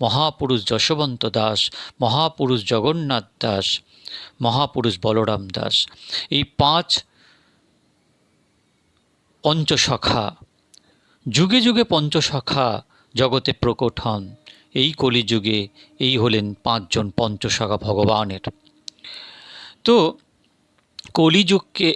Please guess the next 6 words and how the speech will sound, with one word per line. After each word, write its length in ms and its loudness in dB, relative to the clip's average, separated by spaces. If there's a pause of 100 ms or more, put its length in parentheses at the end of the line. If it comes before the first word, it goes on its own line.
আমরা, 440 2
কলিযুগে 840 2 (680)
আমাদের 340 0
মর্তের 520 0
বৈকুণ্ঠ 640 0
হচ্ছে 640 -2